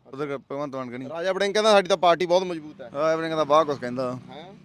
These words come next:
Speaker 1: ਬੜਾ ਕੁਛ ਕਹਿੰਦਾ। ਸਮਾਨ ਖਾਦਾ ਹੁੰਦਾ ਤਾ ਜੀ।
Speaker 2: ਹੈਂ?
Speaker 1: ਸਮਾਨ ਖਾਦਾ ਹੁੰਦਾ ਕੁਛ ਨਾ ਕੁਛ।
Speaker 2: ਸਮਾਨ ਖਾਦਾ ਹੁੰਦਾ।
Speaker 1: ਹੂੰ।
Speaker 2: ਅੱਛਾ, ਮੈਨੂੰ ਐਂ ਦੱਸੋ ਬਈ, ਜੇ ਤੁਸੀਂ ਕਹਿੰਦੇ ਹੋ ਭਗਵੰਤ ਮਾਨ ਨੇ ਪੰਜਾਬ ਬਚਾਇਆ, ਅਕਾਲੀ ਦਲ ਵਾਲੇ ਕਹਿੰਦੇ ਪੰਜਾਬ ਲੁੱਟੇ ਹੀ ਭਗਵੰਤ ਮਾਨ ਨੇ ਆ।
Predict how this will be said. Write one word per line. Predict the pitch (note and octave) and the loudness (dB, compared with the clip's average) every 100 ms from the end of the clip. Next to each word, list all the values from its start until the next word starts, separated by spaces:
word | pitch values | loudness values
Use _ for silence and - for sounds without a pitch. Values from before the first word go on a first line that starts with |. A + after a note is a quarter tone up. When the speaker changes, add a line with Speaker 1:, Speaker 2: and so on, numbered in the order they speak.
| C#3 | -4
Speaker 1:
ਬੜਾ | D#3 | -4
ਕੁਛ | D3+ B2 | -4 -8
ਕਹਿੰਦਾ। | A#2 A#2+ A#2 | -10 -10 -10
ਸਮਾਨ | D#3 F3 E3+ | -4 -2 0
ਖਾਦਾ | D3 D3 | -2 -2
ਹੁੰਦਾ | D3 C3+ | -2 -4
ਤਾ | C3+ | -6
ਜੀ। | B2+ - | -10 -16
Speaker 2:
ਹੈਂ? | E3 D4 _ - | -16 -16 _ -8
Speaker 1:
ਸਮਾਨ | D#3+ E3+ | -4 -2
ਖਾਦਾ | C3+ B2 | -2 -4
ਹੁੰਦਾ | C#3 | -4
ਕੁਛ | C3+ | -6
ਨਾ | B2+ | -8
ਕੁਛ। | A#2 | -10
Speaker 2:
ਸਮਾਨ | A2+ B2+ C#3 D#3+ | -14 -20 -20 -20
ਖਾਦਾ | D#3+ D#3+ | -20 -16
ਹੁੰਦਾ। | A#2 | -14
Speaker 1:
ਹੂੰ। | A2+ G#2 G2+ A2+ - | -14 -14 -18 -20 -12
Speaker 2:
ਅੱਛਾ, | A3+ | -8
ਮੈਨੂੰ | C4 C4+ | -4 0
ਐਂ | B3 | 2
ਦੱਸੋ | G#3+ G3 G3+ | 2 2 2
ਬਈ, | A#3 G#3+ - - - _ _ _ - | 2 0 -14 -20 -20 _ _ _ -20
ਜੇ | C#3 F3+ G3 | -2 2 2
ਤੁਸੀਂ | G3+ G3 | 0 -4
ਕਹਿੰਦੇ | G3+ G3+ | -2 0
ਹੋ | G3+ | 0
ਭਗਵੰਤ | G#3+ G3+ F#3 | 2 0 0
ਮਾਨ | F3 E3+ | -2 0
ਨੇ | E3+ | -2
ਪੰਜਾਬ | E3 E3 D#3 | 0 2 2
ਬਚਾਇਆ, | C#3+ C3+ B2+ C#3+ F3 | 0 -4 -2 -2 -2
ਅਕਾਲੀ | _ _ _ - F3+ G3 | _ _ _ -2 0 0
ਦਲ | G#3 G3+ | 2 2
ਵਾਲੇ | G3+ | 0
ਕਹਿੰਦੇ | G#3 A3 | -2 -4
ਪੰਜਾਬ | F#3+ F#3+ F#3+ | 0 2 2
ਲੁੱਟੇ | F3+ - G3 | 0 0 0
ਹੀ | |
ਭਗਵੰਤ | F#3+ G3+ G3 F#3 | 0 -2 -2 -4
ਮਾਨ | F3 E3 | -8 -10
ਨੇ | |
ਆ। | D#3+ | -12